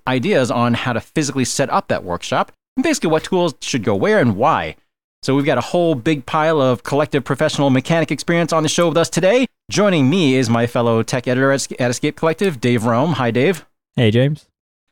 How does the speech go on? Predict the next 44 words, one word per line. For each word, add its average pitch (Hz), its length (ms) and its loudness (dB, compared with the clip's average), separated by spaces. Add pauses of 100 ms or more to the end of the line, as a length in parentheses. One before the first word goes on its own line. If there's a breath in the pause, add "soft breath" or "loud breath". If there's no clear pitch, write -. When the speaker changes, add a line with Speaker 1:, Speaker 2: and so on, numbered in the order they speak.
(160)
Speaker 1:
Uh, 117 340 2
we 127 120 2
also 139 220 0
have 127 420 -2
Instagram 127 560 0
famous 151 400 0
mechanic 147 580 0
Brad 147 420 0
<laughs> - 0 -
Copeland, 131 520 0
who 131 100 -2
spent 147 240 -4
a 135 60 0
decade 156 560 0
on 127 140 0
the 131 60 2
U 135 140 2
C 139 180 -2
I 127 120 0
World 139 240 -2
Cup 151 120 -2
circuit 170 360 -4
as 135 160 0
the 123 80 -2
personal 160 320 0
mechanic 147 380 -2
for 120 500 0
Kate 127 260 -4
Courtney 202 380 0
and 110 180 0
is 110 100 -2
now 214 160 0
the 131 180 2
service 208 320 -2
director 95 340 -2
at 87 80 -2
Hush - 240 -6
Money 135 160 0
Bikes 135 280 -2
in 90 240 -4
Lancaster, 123 460 -2
Pennsylvania. 120 680 -4
Hi, 202 100 -2
Brad. 123 280 -2